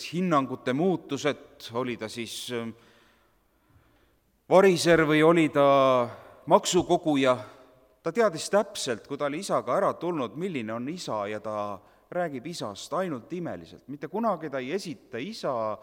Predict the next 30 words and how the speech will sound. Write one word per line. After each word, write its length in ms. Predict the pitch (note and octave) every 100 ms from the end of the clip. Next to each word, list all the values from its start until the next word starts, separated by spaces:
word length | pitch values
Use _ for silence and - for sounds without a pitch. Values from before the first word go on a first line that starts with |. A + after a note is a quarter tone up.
| - - _
kurja 560 | E3 G3+ G3 D3+ A#2 G2+
tigedana, 680 | E3 G3 D3+ A#2 B2 A#2 G#2+ - _ _ -
vaid 140 | C#3+
ta 80 | D#3+
ütleb, 320 | F3 C#3+ C3 _ _ _ _
„Kui 100 | C#3
teie, 420 | F3+ A3+ G3 B2+
kes 180 | A2 A#2
te 80 | C3+
olete 280 | B2 A#2+ A#2
kurjad, 540 | F3 G3 D#3 A#2 -
teete 340 | B2+ B2 -
neid 280 | A#2+ E3 D3
asju, 300 | C#3 C#3 C3
kuidas 360 | B2+ C#3+ B2+ C3
veel 320 | D3 C3 A#2+
minu 260 | D3 C#3 B2+
Isa?“ 280 | D#3+ - F#2 E2+ - _ _ _ _ _ _ _ _ _ _
Mitte 160 | _ D3+
kunagi 460 | F3+ A3 G#3+ F#3+ F#3
ei 140 | E3+
räägi 300 | F3+ F#3 C#3
ta 80 | B2+
Isast 440 | G3+ F3 A#2+ -
sellises 400 | F#3+ F3+ A2+ G#2+
võtmes, 340 | E3 F#3+ C3 B2
nagu 140 | B2
Abraham 420 | G3+ C3+ A2+ B2+
siin 400 | A2+ - F3+ G2
räägib. 340 | F#2+ F2+ E2+